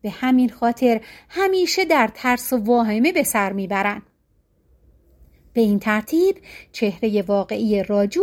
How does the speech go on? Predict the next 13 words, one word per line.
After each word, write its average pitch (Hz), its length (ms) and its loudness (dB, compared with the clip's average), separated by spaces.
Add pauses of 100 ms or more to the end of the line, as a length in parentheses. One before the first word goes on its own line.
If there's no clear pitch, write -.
(120)
و 415 40 -2
دوستانش 208 720 -4
رو 302 260 -2
شد 294 380 0 (440)
و 285 120 0
زندگی 320 640 2
که 320 180 -6
با 294 200 0
دروغ 349 500 2
و 359 80 0
رشوه 202 360 -4
ساخته 180 420 -8
بودند 269 500 -2